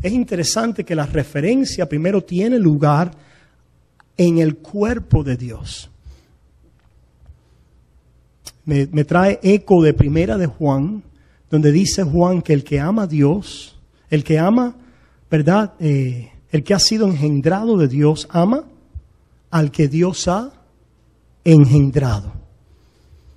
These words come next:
En otras palabras, aquel que sale de las tinieblas a la luz es alguien que ahora se identifica con el pueblo de Dios. Se identifica como familia de Dios.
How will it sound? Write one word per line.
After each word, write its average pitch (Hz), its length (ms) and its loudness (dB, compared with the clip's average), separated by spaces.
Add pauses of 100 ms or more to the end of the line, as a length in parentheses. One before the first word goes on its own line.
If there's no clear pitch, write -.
(320)
En 165 120 2
otras 185 160 0
palabras, 175 560 -2 (420)
aquel 226 560 0
que 170 140 -4
sale 180 480 -2
de 147 100 0
las 135 220 -6
tinieblas 180 760 -2
a 151 60 -4
la 143 100 -4
luz - 680 -6 (520)
es - 200 -4
alguien 214 280 0
que - 120 -4
ahora 190 240 0
se - 260 -4
identifica 156 1400 -4 (380)
con 165 200 0
el 143 120 0
pueblo 165 360 0
de 113 120 -14
Dios. 113 400 -20 (1400)
Se - 280 -2
identifica 156 1040 -6
como 151 240 -4
familia 151 640 -4
de 131 120 -4
Dios. - 640 -16